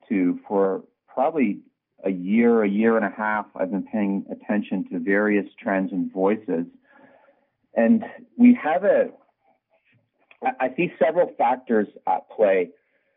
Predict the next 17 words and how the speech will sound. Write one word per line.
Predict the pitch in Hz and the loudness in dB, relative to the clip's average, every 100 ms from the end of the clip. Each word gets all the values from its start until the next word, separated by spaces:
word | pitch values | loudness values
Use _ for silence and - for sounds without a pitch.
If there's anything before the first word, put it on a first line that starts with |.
| _ _ _ 107 | _ _ _ -4
um, | 101 95 92 - _ _ _ _ _ _ _ _ _ _ - - | -4 -4 -6 -12 _ _ _ _ _ _ _ _ _ _ -14 -2
and | 117 110 104 - - | 2 2 -2 -10 2
we | 117 | 4
have | 120 151 | 4 2
a | 196 | -2
generation, | 123 131 131 131 101 110 123 117 98 92 - _ _ _ - | -2 0 2 2 2 0 0 -2 -4 -4 -10 _ _ _ -6
I | 107 | 0
think, | 127 110 - - _ | 2 2 0 -10 _
specifically, | _ 120 - _ 156 151 135 131 98 92 104 - _ _ _ _ _ _ - | _ -12 -12 _ 0 2 -2 0 0 0 -4 -10 _ _ _ _ _ _ -6
uh, | 107 82 - - | -4 -4 -8 -4
of | 104 101 101 | 0 0 -4
white | - 98 120 131 135 - - | -8 0 2 2 -2 -10 -4
Canadians, | 107 110 104 82 80 - - _ _ _ _ _ _ _ _ _ _ | 0 0 0 -2 -6 -10 -14 _ _ _ _ _ _ _ _ _ _
um, | 92 90 95 95 - - _ | -4 -2 -2 -6 -12 -20 _
like | 110 123 127 | -2 -2 0
myself, | 131 123 - 87 101 - _ _ _ _ _ _ _ _ _ _ | 0 0 0 0 -2 -6 _ _ _ _ _ _ _ _ _ _
uh, | - 104 98 | -4 -2 -2